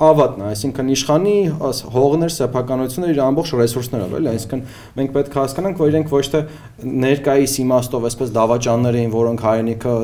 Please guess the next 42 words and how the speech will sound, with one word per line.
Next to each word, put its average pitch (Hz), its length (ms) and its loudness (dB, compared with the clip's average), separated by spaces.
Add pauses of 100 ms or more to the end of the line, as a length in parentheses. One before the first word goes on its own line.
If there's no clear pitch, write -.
դավաճանում 117 600 -2
էին 113 180 -2
և, 110 140 -4 (160)
և, 117 240 -2
չգիտեմ, 113 460 -4
այս 120 160 -4
կամ 117 240 -4
այն, 117 200 -4 (920)
այս 120 180 -2
կամ 113 240 -2
այն 120 180 0
ֆրակցիային 117 640 0
էին 107 160 -2
հարում, 110 280 0
այս 110 140 -4
կամ 110 200 -2
այն 107 140 -4
խոշոր 104 340 -6
տերությանն 107 500 -2
էին 104 120 -2
հարում, 185 280 0
այլ 196 160 0
իրենք 185 240 -4
ուղղակի 151 360 0 (260)
շարժում 147 400 2
էին 175 100 -2
իրանց 165 220 2
նեղ 147 360 4
անձնական, 131 520 0
ը, - 260 -6 (140)
նախարարական 120 800 2
կամ 117 180 -4
նախարարական 117 480 -2
համակարգի 110 580 -4
շահերով 104 420 -2
նախ 107 220 -2
և 101 180 -4
առաջ, 139 340 -4 (320)
և 147 260 4
նաև 156 360 4
Արշակունիներին 151 680 2
դիտ-, 127 220 -4